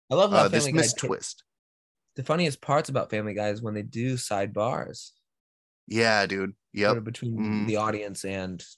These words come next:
Speaker 1: usually Peter.
Speaker 2: Yes. Or when they spit bars. I love when Stewie raps in the show. Those are,
Speaker 1: "Ooh,
Speaker 2: I'd like to
Speaker 1: you know
Speaker 2: see
Speaker 1: what
Speaker 2: a
Speaker 1: to do.
Speaker 2: compilation.
Speaker 1: Ooh, ooh, ooh." Yeah, it's like he's cute 'cause he got the English thing going on.
Speaker 2: Sure. Mm-hmm.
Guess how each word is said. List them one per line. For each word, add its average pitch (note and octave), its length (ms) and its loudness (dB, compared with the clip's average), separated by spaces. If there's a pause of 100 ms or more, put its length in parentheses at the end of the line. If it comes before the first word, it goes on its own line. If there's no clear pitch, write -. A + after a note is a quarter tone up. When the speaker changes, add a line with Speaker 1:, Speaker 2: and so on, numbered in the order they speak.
(100)
Speaker 1:
usually G2 320 -4
Peter. F2 480 -6 (640)
Speaker 2:
Yes. G2+ 580 -2 (100)
Or B2+ 120 8
when B2 180 6
they G2+ 100 4
spit - 420 2
bars. F2 480 0
I A2 80 -2
love B2+ 260 4
when G#2+ 140 0
Stewie A2+ 480 0
raps A2 420 2
in C#3+ 60 -2
the C#3 100 -2
show. C#3+ 520 0 (520)
Those A#2+ 200 0
are, A#2+ 60 2
Speaker 1:
"Ooh, G3+ 100 2
Speaker 2:
I'd A2+ 120 2
like C#3 180 2
to G#3+ 100 2
Speaker 1:
you A#3+ 80 6
know B3 80 4
Speaker 2:
see G#3+ 120 2
Speaker 1:
what A2 80 0
Speaker 2:
a - 40 -2
Speaker 1:
to A3 60 -4
do. - 40 -2
Speaker 2:
compilation. A#2+ 680 0
Speaker 1:
Ooh, A3 40 -2 (160)
ooh, G#3 400 -4
ooh." G3 220 -6
Yeah, A2 240 -4
it's B2 180 -12
like A#2+ 100 -10
he's - 240 -14
cute B2 340 -4
'cause A#2 80 -10
he G2+ 80 -8
got F#2+ 120 -6
the - 120 -6
English G2+ 320 -8
thing F#2+ 300 -8
going F#2+ 180 -6
on. F#2 340 -8 (680)
Speaker 2:
Sure. F2 480 0 (100)
Mm-hmm. G#2 320 -2